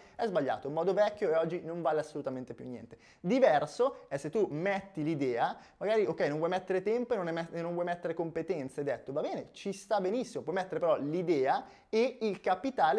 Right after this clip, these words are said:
per almeno far partire l'idea, puoi mettere il primo budget per, eh, andare a, eh, dare il boost a questa idea, a questa partenza iniziale che deve avere l'idea, e poi il team magari la porterà avanti, oppure puoi mettere dei contatti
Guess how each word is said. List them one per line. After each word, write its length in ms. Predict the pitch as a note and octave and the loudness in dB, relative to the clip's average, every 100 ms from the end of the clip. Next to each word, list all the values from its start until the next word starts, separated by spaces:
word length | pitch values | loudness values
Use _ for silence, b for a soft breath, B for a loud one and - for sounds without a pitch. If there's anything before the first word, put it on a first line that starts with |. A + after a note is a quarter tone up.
| A3+ | 2
per 480 | D#3 D#3+ F3 G#3+ G#3+ | 2 0 0 -2 -4
almeno 300 | D#3 F3+ A#3+ | -4 -2 -2
far 320 | A#3 F#3 F3+ | 0 -2 -2
partire 520 | - G3 G3+ - D#4 F#3 | 0 0 0 0 0 0
l'idea, 360 | D3+ C#3 A#2+ | 0 2 0
puoi 300 | - - F3+ | -2 -8 -2
mettere 240 | G#3 G#3 G#3+ | 0 2 2
il 120 | G3+ | 2
primo 360 | - G#3+ A3+ | 0 2 2
budget 560 | F3+ A3+ D#4+ G3+ D#3+ D#3 | 4 4 4 0 -2 -6
per, 680 | - E3 F3 E3+ F3+ - - | -2 2 2 2 -2 -6 -4
eh, 200 | D#3 D3+ | 2 2
andare 500 | D#3 F3 F3 F#3 G3+ | 2 -2 2 2 4
a, 300 | E3 E3+ F3+ - | 4 4 0 0
eh, 340 | D3 C#3+ C#3 | 2 4 2
dare 200 | C#3 D#3 | 2 0
il 60 | E3+ | 0
boost 480 | D4+ - - C#3+ - | -2 -4 0 -2 -2
a 100 | D#3 | -4
questa 240 | D#3 D#3+ | -4 -2
idea, 180 | D3+ C3 | 0 0
a 60 | |
questa 420 | - F3 - F3+ D#3 B | -2 -6 -2 -4 -4 B
partenza 680 | - F3 F3+ - F#3+ G3 F#3+ | 0 0 0 0 0 0 -2
iniziale 480 | E3+ E3+ - D#3+ E3+ | -4 -4 2 2 4
che 80 | D#3 | 2
deve 80 | |
avere 200 | C#3 D3 | 2 2
l'idea, 180 | A3 F3 | 2 2
e 40 | F3 | 2
poi 160 | E3+ | 0
il 140 | G3 - | -2 -4
team 180 | E3 | -6
magari 240 | F3 D3+ D3 | -2 0 0
la 80 | C#3+ | 0
porterà 300 | C#3 - C#3+ | -4 -4 -2
avanti, 320 | C3 A#2+ G#3+ | -2 -2 -2
oppure 320 | A#3 G#3+ D#4 | 0 0 0
puoi 100 | G3+ | 0
mettere 340 | D#3 - F#3+ | -2 -2 -4
dei 240 | D3 F3+ F3+ | 0 0 0
contatti 720 | A3+ B3+ B3 C#3+ - - A3 | -2 -2 0 -2 -2 -8 -8